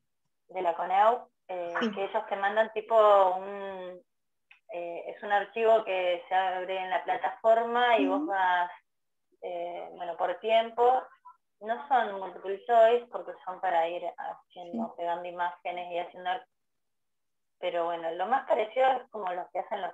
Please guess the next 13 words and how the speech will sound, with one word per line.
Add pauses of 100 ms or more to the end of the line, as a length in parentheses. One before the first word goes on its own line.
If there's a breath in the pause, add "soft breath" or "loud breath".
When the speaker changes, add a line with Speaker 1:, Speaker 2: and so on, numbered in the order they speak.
Speaker 1:
chicos (180)
de
LeapWork, (360)
que
vos,
Speaker 2:
Ujú. (380)
Speaker 1:
el
profesor (420)
hace
en
esa
plataforma
el,